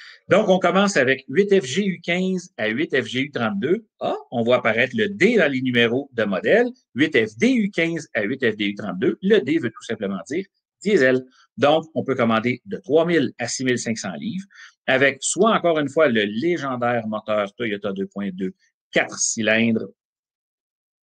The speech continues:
ou là, si on le commande au diesel, on peut opter pour le nouveau moteur Toyota trois cylindres turbo diesel, un Z S de un point huit litres,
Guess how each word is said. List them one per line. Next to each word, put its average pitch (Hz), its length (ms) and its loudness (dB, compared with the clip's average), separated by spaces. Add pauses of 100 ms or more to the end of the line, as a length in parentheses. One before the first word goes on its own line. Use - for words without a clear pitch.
(360)
ou 247 380 6
là, 120 280 0
si 208 120 -6
on 107 60 -4
le 98 60 -6
commande 101 360 -4 (260)
au 185 160 6
diesel, 117 480 -2 (420)
on 277 140 6
peut 208 140 6
opter 185 220 4
pour 131 160 -2
le 110 100 4
nouveau 214 340 0
moteur 117 440 0
Toyota 165 420 0
trois 190 180 0
cylindres 127 400 -4
turbo 170 300 -6
diesel, 117 500 -2 (340)
un 208 140 4
Z 147 100 2 (140)
S 147 320 -2
de 113 240 -4
un 190 160 2
point 123 280 -2
huit 104 340 -4
litres, 117 340 -6